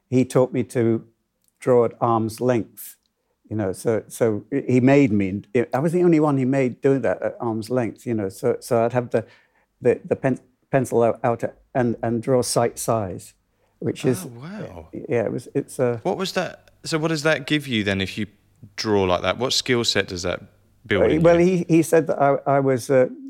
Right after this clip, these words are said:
Speaker 1: he said, "Be careful of your, uh, what's it, your facility, David."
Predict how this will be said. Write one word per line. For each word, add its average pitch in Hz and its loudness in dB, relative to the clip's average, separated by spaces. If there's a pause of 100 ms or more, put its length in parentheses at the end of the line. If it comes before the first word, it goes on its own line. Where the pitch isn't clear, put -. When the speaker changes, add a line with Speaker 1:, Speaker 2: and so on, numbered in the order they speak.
(160)
Speaker 1:
he 123 -2
said, 123 -2
"Be 135 -2
careful 131 2
of 120 2
your, 127 0
uh, 127 -2
what's - -6
it, - -10 (140)
your 131 0
facility, 113 -2
David." 107 -8